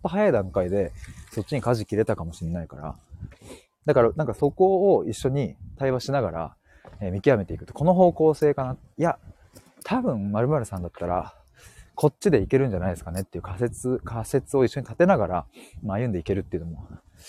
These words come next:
あると思うので。その辺もやりたいな。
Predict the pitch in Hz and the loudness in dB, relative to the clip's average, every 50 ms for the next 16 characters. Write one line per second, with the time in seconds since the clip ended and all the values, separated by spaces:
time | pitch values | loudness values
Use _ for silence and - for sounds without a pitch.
0 | - - - - 120 107 98 - 90 82 87 85 80 78 76 69 - - _ - | -20 -10 0 4 6 6 6 4 -2 -4 -4 -4 -6 -6 -8 -10 -12 -14 _ -20
1 | - - - - - - - - - - - _ _ _ _ _ _ _ - - | -20 -20 -18 -16 -16 -14 -12 -12 -12 -12 -14 _ _ _ _ _ _ _ -20 -20
2 | - _ _ _ _ _ _ _ _ - - - - - - _ _ _ _ _ | -20 _ _ _ _ _ _ _ _ -20 -20 -18 -18 -20 -20 _ _ _ _ _
3 | - - - - - 101 123 165 196 208 208 208 202 208 202 - - - - - | -18 -18 -14 -6 -4 -2 0 2 2 4 4 4 2 2 0 -2 -4 -14 -10 -6
4 | 170 175 170 165 170 - 170 120 85 82 85 82 - - | -4 -2 0 0 2 4 4 4 4 0 -4 -6 -8 -10